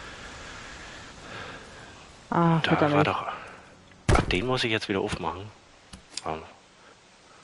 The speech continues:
Speaker 2: Okay. Mehr kann ich nicht tragen. So.
Speaker 1: So.
Speaker 2: Ach so.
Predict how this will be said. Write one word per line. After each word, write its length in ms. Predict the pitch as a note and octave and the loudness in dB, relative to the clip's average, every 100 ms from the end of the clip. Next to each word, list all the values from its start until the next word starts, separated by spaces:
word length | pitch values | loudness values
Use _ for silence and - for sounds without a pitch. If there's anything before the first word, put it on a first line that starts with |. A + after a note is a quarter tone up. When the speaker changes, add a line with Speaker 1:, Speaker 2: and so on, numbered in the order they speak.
| - - - - - - - - - - - - - - - - - - - - - _ _ _ _ _ _ _ _ _ - | -16 -16 -20 -20 -20 -20 -20 -20 -20 -20 -20 -20 -20 -20 -20 -20 -20 -20 -20 -20 -20 _ _ _ _ _ _ _ _ _ -12
Speaker 2:
Okay. 440 | - D#2+ E2 F2+ G#2 - - - - - | -8 -6 -6 -10 -12 -20 -20 -20 -20 2
Mehr 160 | - | 4
kann 240 | A#2 - A#2 | 6 4 2
ich 160 | C3 | 0
nicht 180 | C3+ - | -2 -4
tragen. 400 | - F2+ D#2+ D2+ - - - - - - - - | -2 0 0 -2 -10 -16 -18 -16 -16 -18 -16 -8
So. 580 | E2+ - F2+ E2+ D#2 D#2 - - - - - - - - - - - G#3 - - - - - - - - - - - - - - - - - - - - - - G3 - - - - - _ _ _ - _ _ - | -4 -2 -2 -2 -6 -12 -16 -18 -20 -20 -20 -20 -20 -20 -20 -20 -18 -18 -20 -20 -20 -20 -20 -20 -20 -20 -20 -20 -20 -20 -20 -20 -20 -20 -12 -10 -8 -10 -16 -18 -12 -10 -10 -16 -20 -20 _ _ _ -20 _ _ 0
Speaker 1:
So. 140 | E3 E3 | 4 6
Speaker 2:
Ach 60 | |
so. 300 | D3+ A2 E2+ | 6 4 0